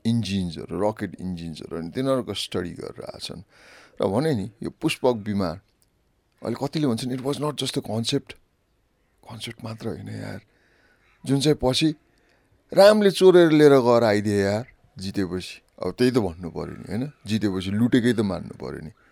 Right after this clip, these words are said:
आ, चट्ट बुढी सुडीलाई लिएर आइदिइराखेको क्या, टया गरेर। अरे यार, त्यत्तिकै महात्मा पुरुष भइदिएको भए त पुष्पक विमान नलिएर आइकन, "अरे हनुमान, हामीलाई बोकेर पुर्याइदेऊ नि त" भन्थ्यो होला नि त, होइन?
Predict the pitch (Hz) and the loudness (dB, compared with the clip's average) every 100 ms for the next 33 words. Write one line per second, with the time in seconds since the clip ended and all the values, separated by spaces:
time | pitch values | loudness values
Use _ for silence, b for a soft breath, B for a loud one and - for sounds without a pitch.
0 | b - 78 - - 92 82 - 87 90 | b -8 -6 -6 -4 -2 -2 -4 -10 -6
1 | 92 90 - 80 78 76 73 - - - | -8 -8 -10 -8 -8 -8 -8 -10 -12 -12
2 | - 78 - - - - - - 57 - | -10 -10 -10 -14 -16 -14 -12 -12 -12 -14
3 | - - - - - _ b b b b | -14 -14 -14 -18 -20 _ b b b b
4 | b b b - - 120 123 - 135 160 | b b b -2 2 4 4 2 -6 -4
5 | 156 160 127 95 113 131 139 - 131 135 | 4 4 4 2 0 0 -2 2 4 4
6 | 120 107 92 95 98 101 117 - 143 143 | 4 2 2 0 0 0 -2 -4 -2 2
7 | 135 127 131 131 131 127 139 131 123 117 | 2 2 2 2 4 2 4 4 4 2
8 | 110 117 127 135 80 90 110 120 87 101 | 2 2 4 4 4 2 2 2 2 0
9 | 113 120 123 120 117 117 120 123 127 120 | 2 4 4 4 4 4 4 2 0 -2
10 | 107 - 104 85 95 104 92 90 110 113 | -4 -4 -4 -2 -2 -2 -2 -2 -2 -4